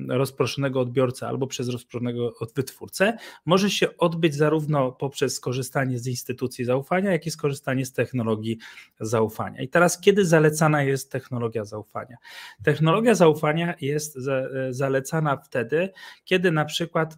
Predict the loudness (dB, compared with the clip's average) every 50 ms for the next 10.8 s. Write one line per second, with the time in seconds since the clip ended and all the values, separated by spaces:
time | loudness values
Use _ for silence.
0 | _ _ -6 -4 -2 0 0 0 0 -2 -2 0 0 0 0 0 -2 -2 -4 -6
1 | -4 0 0 0 0 0 0 0 0 0 2 0 0 2 2 2 2 2 2 -2
2 | -4 -2 0 -2 0 0 0 -2 -4 -4 -4 -4 -4 -2 0 0 0 0 -2 -6
3 | -6 -6 -6 -6 -4 -4 -4 -2 -4 -4 -4 -4 -4 -4 -4 -4 -6 -6 -4 -2
4 | -2 -2 -4 -4 -12 -16 -10 -8 -6 -4 -4 -4 -6 -6 -6 -10 -12 -10 -8 -10
5 | -8 -6 -4 -6 -6 -6 -6 -8 -4 -2 -2 -2 -2 -4 -6 -10 -8 -8 -8 -8
6 | -8 -10 -10 -10 -10 -10 -10 -10 -14 _ _ _ _ -20 -20 -20 -20 _ -4 0
7 | 0 0 2 0 0 0 0 -2 -2 0 -2 0 0 0 0 -2 -2 0 -2 0
8 | 0 -2 -6 -6 -6 -6 -6 -6 -6 -8 -10 -8 -8 -6 -4 -4 -2 -2 -4 -4
9 | -4 -4 -4 -2 -2 -4 -4 -4 -4 -4 -4 -4 -6 -6 -6 -4 -4 -4 -4 -6
10 | -10 -8 -10 -8 -6 -6 -6 -6 -6 -10 -10 -16 -20 -20 _ -20